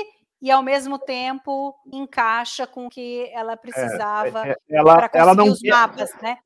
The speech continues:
Speaker 1: O Stamets
Speaker 2: ela não
Speaker 1: dá, dá, dá o clique pra ela, né? "Não, eu preciso do mapa dessa região." Ela fala, "Pô, então eu vou lá, o cara eu sei que consegue, e a gente consegue achar o Book,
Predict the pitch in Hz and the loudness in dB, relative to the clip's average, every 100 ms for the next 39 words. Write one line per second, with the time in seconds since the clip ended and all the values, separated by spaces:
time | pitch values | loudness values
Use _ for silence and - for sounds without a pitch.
0 | _ _ _ 233 233 - 262 262 160 190 | _ _ _ -12 -12 -4 2 4 6 6
1 | 214 254 254 220 240 254 247 240 262 269 | 6 6 6 2 2 4 4 2 2 0
2 | 285 294 - - 277 240 226 196 226 262 | -4 -6 -6 -4 -2 0 -2 -4 -6 -6
3 | 269 311 247 _ _ 240 - 285 269 254 | -6 -6 -8 _ _ -14 -14 -14 -14 -10
4 | 277 294 294 269 269 262 277 262 277 233 | -4 -4 -4 -10 -10 -8 -10 -8 -8 -8
5 | 220 240 208 - 262 214 - 277 294 - | -10 -12 -12 -8 -8 -8 -8 -8 -10 -16
6 | _ _ 247 220 262 269 254 294 349 302 | _ _ -10 -4 -2 0 2 0 -4 -8
7 | - 247 240 240 262 247 _ 254 247 - | -6 -4 -6 -10 -12 -14 _ -18 -16 -12
8 | 269 294 320 349 359 311 285 269 - - | -8 -8 -10 -14 -14 -12 -12 -14 -18 -18
9 | 254 233 226 - 240 254 349 381 381 | -16 -14 -12 -8 -8 -6 -6 -6 -12